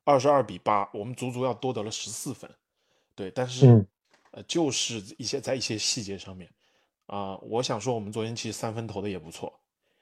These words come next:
Speaker 1: 虽然我们的
Speaker 2: 是，是。
Speaker 1: 整体这个命中率没有投到说超乎其神的一个发挥，但是实际上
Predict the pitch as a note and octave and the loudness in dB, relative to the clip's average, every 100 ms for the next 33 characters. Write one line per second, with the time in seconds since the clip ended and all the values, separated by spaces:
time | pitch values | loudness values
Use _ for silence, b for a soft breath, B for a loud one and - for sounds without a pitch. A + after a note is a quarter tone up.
0 | _ - - - D#3+ D3 A2+ A2+ G2 C3+ | _ -16 -10 4 6 6 4 2 12 12
1 | G#2+ A2+ G#2+ G#2 - _ - G#2 C3 - | 12 8 0 -2 -4 _ -2 0 0 -6
2 | G#2+ E2+ - _ - G#2+ A#2 A#2 A2+ A2+ | -6 -8 -12 _ -8 -6 -4 -4 -4 -4
3 | A#2 G#2+ - b b - G#2 D3+ E3 G2+ | -4 -4 -8 b b -4 2 4 4 2
4 | - - - G#2+ C#3+ A#2 - A2+ - - | -4 -12 -2 2 4 4 2 0 0 -4
5 | - - C#3+ D3 - C#3+ C#3 - _ - | -2 2 4 4 2 -2 -2 -8 _ -4
6 | - B2 - G2 B2+ G#2+ G#2+ G2+ B B | -2 0 -2 -4 -4 -4 -4 -4 B B
7 | B B A2+ G2 A2 G#2 C#3 B2+ G#2 G#2+ | B B 4 4 4 4 4 4 2 2
8 | C3+ B2 | 2 0